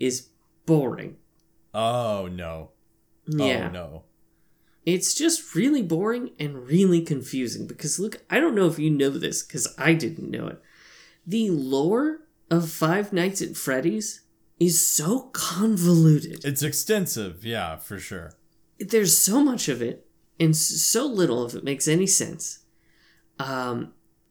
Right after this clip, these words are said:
Speaker 1: the whole movie was just like, we, we were ju-, it, nothing s-, particularly scary or even unnerving. We were just, like, kind of annoyed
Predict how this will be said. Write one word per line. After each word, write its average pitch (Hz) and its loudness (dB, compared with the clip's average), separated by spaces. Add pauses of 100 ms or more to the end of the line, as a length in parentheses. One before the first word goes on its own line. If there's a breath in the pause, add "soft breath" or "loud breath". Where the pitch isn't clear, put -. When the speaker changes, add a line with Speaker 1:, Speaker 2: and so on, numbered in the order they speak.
(140)
Speaker 1:
the 185 2
whole 220 0
movie 165 2
was 139 -2
just 151 0
like, 120 -8 (1080)
we, 180 0
we 202 0
were 208 0
ju-, 190 -4 (100)
it, - -8
nothing 262 -2
s-, - -2 (380)
particularly 226 0
scary 185 2
or 160 4
even 185 2
unnerving. 139 0 (280)
We 165 2
were 196 2
just, 320 2
like, 156 -6
kind 254 2
of 208 -4
annoyed 135 2